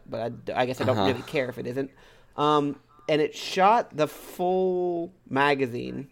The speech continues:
Speaker 1: I'm u-, I'm switching it up till I'm right no matter what and wrong no matter what in about one and a half seconds.
Speaker 2: Wow. That's in-, that's insane.
Speaker 1: And they always say that, like,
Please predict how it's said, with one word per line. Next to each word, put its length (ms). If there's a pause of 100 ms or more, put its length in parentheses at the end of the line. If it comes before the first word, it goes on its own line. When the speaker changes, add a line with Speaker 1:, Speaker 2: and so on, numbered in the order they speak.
(120)
Speaker 1:
I'm 80
u-, 160
I'm 100
switching 240
it 100
up 160
till 120
I'm 200
right 180
no 60
matter 240
what 360
and 220
wrong 220
no 80
matter 280
what 280 (460)
in 100
about 680
one 300
and 100
a 80
half 240
seconds. 540 (1600)
Speaker 2:
Wow. 480 (1500)
That's 260
in-, 180
that's 260
insane. 500 (120)
Speaker 1:
And 120
they 240
always 380
say 260
that, 160
like, 280